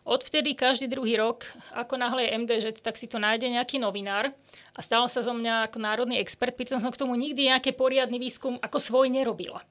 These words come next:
A podobne teda sa na mňa začali obracať s takýmito ďalšími témami. Čiže ja aj k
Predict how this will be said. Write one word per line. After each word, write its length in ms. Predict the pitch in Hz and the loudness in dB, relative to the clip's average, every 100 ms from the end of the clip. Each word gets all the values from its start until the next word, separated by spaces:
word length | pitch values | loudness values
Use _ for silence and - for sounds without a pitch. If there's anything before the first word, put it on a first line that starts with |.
| _ | _
A 320 | - 220 220 _ _ | 0 0 0 _ _
podobne 400 | 320 320 269 285 | 0 2 4 2
teda 240 | 285 269 254 | 2 2 2
sa 160 | 262 | 0
na 80 | 262 | -2
mňa 240 | 254 247 | 0 -2
začali 160 | 247 269 | -2 -2
obracať 480 | 226 226 233 240 226 | 0 -2 -2 -4 -6
s 80 | - | -2
takýmito 480 | 240 262 240 262 | -2 -2 -4 -2
ďalšími 400 | 214 196 - 240 | -2 -2 -4 -6
témami. 560 | 240 233 240 247 269 311 - - | -2 -2 0 -2 -2 -8 -20 -18
Čiže 320 | - 269 254 254 | -4 2 6 8
ja 160 | 277 | 6
aj 160 | 269 - | 2 -2
k 20 | _ | _